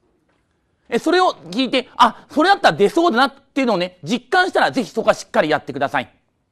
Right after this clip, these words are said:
で、次、括弧三。そこについての演習。で、括弧四。レジュメを使って派生論点等を説明していくと。その下、テキストの構成。過去問知識。密室。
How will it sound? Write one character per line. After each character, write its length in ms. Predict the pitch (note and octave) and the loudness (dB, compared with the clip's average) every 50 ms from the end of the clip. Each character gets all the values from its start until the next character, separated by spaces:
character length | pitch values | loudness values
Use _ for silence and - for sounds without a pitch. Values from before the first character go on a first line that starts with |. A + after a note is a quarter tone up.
| _ _ _ _ _ _ _ _ _ _ _ _ _ _ _ _ _ _ _ _ _ _ _ _ _ _ _ _ _ _ _ _ _ _ _ _ _ _ _ _ _ _ - | _ _ _ _ _ _ _ _ _ _ _ _ _ _ _ _ _ _ _ _ _ _ _ _ _ _ _ _ _ _ _ _ _ _ _ _ _ _ _ _ _ _ -6
で、 100 | D4 B3 | -4 -4
次、 340 | - C4 A3 G#3+ - _ - | -2 -4 -4 -4 -6 _ 0
括 240 | - B3+ B3 B3 - - | 2 2 2 2 0 -4
弧 120 | D#3 C3+ | -4 0
三。 280 | - F#3+ G3 F#3 - _ _ _ _ _ _ _ | 2 2 2 2 -2 _ _ _ _ _ _ _
そ 140 | - - A#3+ | -2 0 2
こ 80 | A#3 A#3 | 2 2
に 140 | A3 G#3 E3 | 2 0 -2
つ 60 | G3 | -4
い 40 | D3+ | -6
て 60 | C#3 | -8
の 80 | G#2+ - | -6 -4
演 240 | - E3 G#3 A3 - | -2 -2 -2 -2 -4
習。 400 | - - G#3 E3+ D3+ C3 - _ _ _ _ - | -4 0 2 2 2 2 -2 _ _ _ _ -4
で、 80 | - A3+ | -4 -2
括 200 | - D#4 D#4+ - | 0 0 0 0
弧 120 | - G#3 | 2 2
四。 240 | G3+ G#3+ F3+ C3+ - - | 4 4 2 0 -6 -2
レ 120 | D3+ F3+ F#3+ | 2 2 2
ジ 60 | F3 | 2
ュ 40 | F#3+ | 2
メ 100 | F#3+ F#3 | 0 0
を 80 | F3+ | 0
使 160 | E3+ - - F#3 | 0 0 -2 -2
っ 100 | F3 - | 0 2
て 120 | C#4 C4+ | 0 0
派 260 | - - - F3+ - | 0 0 -4 -2 2
生 140 | G3+ F#3 F3 | 4 2 2
論 180 | F3 F3 D#3+ C#3+ | 2 0 -6 -4
点 200 | - B2 B2+ B2+ | -6 -6 -6 -4
等 160 | - D4 D4+ | -4 -2 -2
を 60 | B3+ | -2
説 220 | - D#3 - B2+ | -2 -6 -10 -10
明 80 | A#2 G2+ | -12 -12
し 60 | - | -12
て 60 | - | -14
い 40 | F2+ | -18
く 80 | - - | -20 -20
と。 80 | - _ _ _ _ _ _ _ _ _ _ _ _ _ _ _ _ _ _ _ _ _ _ _ _ _ _ _ _ _ _ _ _ _ _ _ _ _ _ _ _ _ | -20 _ _ _ _ _ _ _ _ _ _ _ _ _ _ _ _ _ _ _ _ _ _ _ _ _ _ _ _ _ _ _ _ _ _ _ _ _ _ _ _ _
そ 120 | - C4+ B3 | 0 0 2
の 40 | |
下、 140 | - - F#3+ | 2 2 2
テ 160 | - F#4 G#4 | 4 4 4
キ 80 | G#4+ - | 4 2
ス 40 | - | -10
ト 60 | D4 | -8
の 120 | E3 D3 | -8 -6
構 180 | - C#3 C3 B2 | -2 -2 -2 -2
成。 300 | - - G#2+ F2+ - - _ _ _ _ _ _ _ _ _ _ _ _ _ _ _ _ _ _ _ _ - | -2 -2 -4 -4 -4 -8 _ _ _ _ _ _ _ _ _ _ _ _ _ _ _ _ _ _ _ _ 0
過 160 | - B3+ B3 | 0 0 0
去 120 | - F4 | 2 0
問 200 | F#4+ F#4 F#4 F#4+ | 2 2 2 0
知 180 | F#4 F4 D#4+ C#4+ | 0 -4 -4 -4
識。 260 | - - A#2+ - _ _ _ _ _ _ _ _ _ _ - | -4 -10 -16 -16 _ _ _ _ _ _ _ _ _ _ -6
密 260 | D3+ G3 A#3 A3+ - | -2 0 0 0 -2
室。 360 | - _ - B3+ C4+ A#3+ - | -6 _ -2 -2 -2 -2 -2